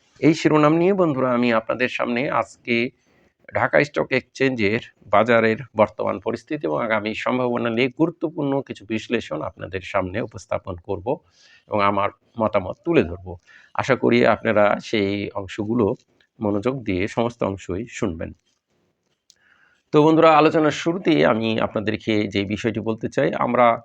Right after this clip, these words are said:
আহ, ঢাকা স্টক এক্সচেঞ্জের আজকে বাজার বাইশ দশমিক সাত দুই পয়েন্ট ক্লোজ দেখেছি,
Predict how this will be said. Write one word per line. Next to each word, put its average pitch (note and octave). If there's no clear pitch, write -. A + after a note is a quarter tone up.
আহ, G#2+
ঢাকা A#2
স্টক C3
এক্সচেঞ্জের C3
আজকে B2
বাজার A2
বাইশ A#2+
দশমিক B2
সাত A#2+
দুই B2
পয়েন্ট G#2+
ক্লোজ C3+
দেখেছি, G#2+